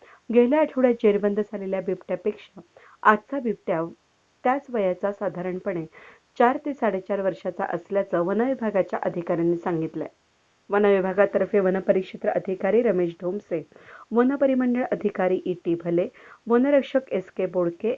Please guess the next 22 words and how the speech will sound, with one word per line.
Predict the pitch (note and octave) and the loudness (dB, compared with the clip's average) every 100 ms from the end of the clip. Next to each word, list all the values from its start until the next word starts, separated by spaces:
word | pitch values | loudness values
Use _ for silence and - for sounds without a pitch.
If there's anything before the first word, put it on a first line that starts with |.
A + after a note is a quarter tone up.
| _ | _
एफ | G3 F3+ | -6 -6
जे | E3+ F3+ | -6 -6
सय्यद, | F3 F3+ F3+ G3+ - | -4 -4 -2 -4 -4
आर | F#3 F3 E3+ | -4 -4 -8
टी | G#3 - | -12 -4
पाठक, | F#3 F#3+ G3+ - _ _ - - _ | -2 -2 -4 -6 _ _ -20 -20 _
एम | - G3+ | 0 2
जे | F3+ G3 | 2 0
पाडवी, | - F#3 F3 G#3 B3 _ _ _ - | 2 -2 -2 -6 -8 _ _ _ -10
बी | F#3 A#3 | -2 2
एस | C4+ C#4+ - | 2 0 -2
खाडे | A#3+ A#3 C4 - | 0 2 0 -4
उपस्थित | - F3+ F3 F3 - | -6 -4 -4 -8 -8
होते. | F3 D#3+ - _ _ _ _ | -8 -8 -12 _ _ _ _
तालुक्यातील | A#3 A3+ A#3 A#3+ A#3+ G#3+ | 4 4 6 4 4 2
बिबट्याचा | G3 - G3+ G#3+ | 2 2 -2 -2
मुक्त | G3 G3 G#3+ | -4 -4 -8
संचार | G3+ G3 F#3+ G3+ | -6 -6 0 0
वाढला | F#3+ F#3+ G3 | 0 -2 -2
असून | F#3+ F#3+ G3+ | -4 -4 -12
पूर्व | G3 G#3+ A#3+ C#4 | -4 -2 -2 -4
भागामध्ये | A3+ G#3+ G#3+ A3 G#3+ G#3+ | -6 -4 -4 -4 -2 -4